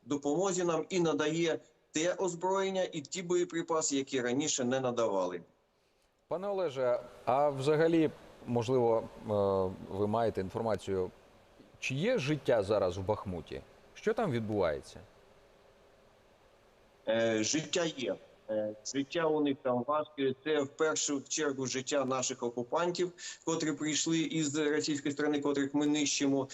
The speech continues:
Speaker 1: Якщо ви, може, запитуєте, е, щодо життя цивільного населення.
Speaker 2: Я, так, я, я взагалі, от, е, я, як це виглядає? Ми пам'ятаємо ось ці кадри, там, де від Бахмуту,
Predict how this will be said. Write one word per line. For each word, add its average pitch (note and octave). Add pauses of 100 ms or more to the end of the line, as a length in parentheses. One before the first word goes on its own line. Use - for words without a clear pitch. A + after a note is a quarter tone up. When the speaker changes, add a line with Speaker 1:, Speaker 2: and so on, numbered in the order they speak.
(300)
Speaker 1:
Якщо D3+
ви, E3+
може, D#3+
запитуєте, D#3 (100)
е, B2+
щодо D3+
життя C#3+
цивільного D3+
населення. B2+
Speaker 2:
Я, -
так, D3
я, E3+
я F#3
взагалі, F#3
от, B2+ (320)
е, B2+ (100)
я, C3+
як G3
це F3
виглядає? E3+
Ми E3
пам'ятаємо F3+
ось D3
ці -
кадри, F#3
там, D#3
де D3+ (300)
від D3+
Бахмуту, F3+